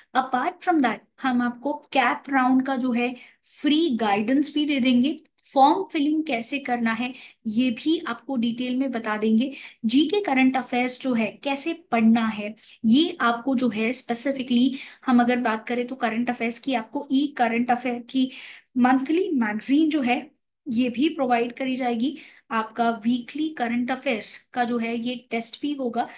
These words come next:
ताकि आपको फ्री में यहाँ पे गाइडेंस मिल सके कि कैसे आपको आपकी प्रिपरेशन को आगे लेके जाना है।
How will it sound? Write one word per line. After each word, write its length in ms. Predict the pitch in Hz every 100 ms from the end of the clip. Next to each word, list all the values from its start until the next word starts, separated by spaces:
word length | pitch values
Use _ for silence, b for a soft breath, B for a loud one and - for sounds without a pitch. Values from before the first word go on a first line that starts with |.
| B B
ताकि 320 | 233 226 - 254
आपको 280 | 233 277
फ्री 380 | 277 - 311 339
में 220 | 320 226 - B B 233
यहाँ 280 | 240 226 233
पे 80 |
गाइडेंस 540 | 233 220 220 262 285 262
मिल 140 | 247
सके 280 | 240 254 254
कि 400 | 320 - - 262
कैसे 480 | 262 240 247 - 311
आपको 280 | 247 233 254
आपकी 280 | 226 - 262
प्रिपरेशन 640 | 233 226 220 226 - 226
को 140 | 190
आगे 380 | - 247 214 233
लेके 300 | 214 208 226
जाना 280 | 220 226 208
है। 160 | 202